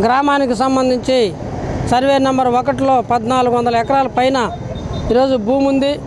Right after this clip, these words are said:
ఆ భూమి మేతపరంబోగ్గా నమోదు చేయబడి ఉంది. ఈ భూమిని పేదవాళ్ళందరూ తమ జీవన బ్రతుకు కోసం ఈరోజు అనేక రకాలుగా అన్నీ కోల్పోయి, కూలీ లేకుండా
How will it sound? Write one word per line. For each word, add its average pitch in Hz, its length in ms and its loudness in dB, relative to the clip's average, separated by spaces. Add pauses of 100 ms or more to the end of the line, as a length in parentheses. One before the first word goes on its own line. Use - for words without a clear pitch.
(640)
ఆ 233 180 0
భూమి 294 280 2
మేతపరంబోగ్గా 269 840 2
నమోదు 254 420 0
చేయబడి 254 280 2
ఉంది. 262 260 0 (640)
ఈ 254 60 2 (100)
భూమిని 311 360 2 (500)
పేదవాళ్ళందరూ 285 640 2 (460)
తమ 262 180 2
జీవన 285 340 0
బ్రతుకు 254 420 -2
కోసం 277 360 0 (460)
ఈరోజు 277 240 2
అనేక 285 320 0
రకాలుగా 277 440 2
అన్నీ 277 220 2
కోల్పోయి, 285 600 0 (480)
కూలీ 302 240 2
లేకుండా 285 500 2